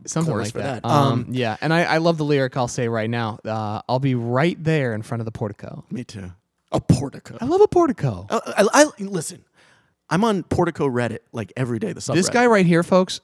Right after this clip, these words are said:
Speaker 1: when I look at Chris, this is the kind of guy, this is the kind of guy that likes a portico.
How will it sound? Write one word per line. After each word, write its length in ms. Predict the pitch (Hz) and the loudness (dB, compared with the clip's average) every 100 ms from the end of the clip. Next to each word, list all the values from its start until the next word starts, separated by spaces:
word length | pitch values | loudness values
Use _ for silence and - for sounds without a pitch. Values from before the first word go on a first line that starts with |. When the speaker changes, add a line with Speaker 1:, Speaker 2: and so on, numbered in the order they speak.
| - | -6
Speaker 1:
when 180 | 131 147 | 0 2
I 60 | |
look 220 | 196 202 175 | 4 2 2
at 80 | |
Chris, 260 | - 170 170 | 0 0 0
this 260 | - 160 190 | -2 -2 -2
is 80 | 185 | -4
the 80 | |
kind 200 | - 156 | -2 -2
of 80 | 127 | -2
guy, 320 | 120 113 92 _ _ _ _ _ _ _ _ | -2 -4 -6 _ _ _ _ _ _ _ _
this 120 | - 277 | -4 0
is 20 | |
the 80 | 415 | 2
kind 120 | 320 | 4
of 60 | |
guy 100 | 185 | 4
that 120 | 160 139 | 4 2
likes 140 | 131 | -2
a 40 | |
portico. 360 | 120 123 90 | -2 -4 -4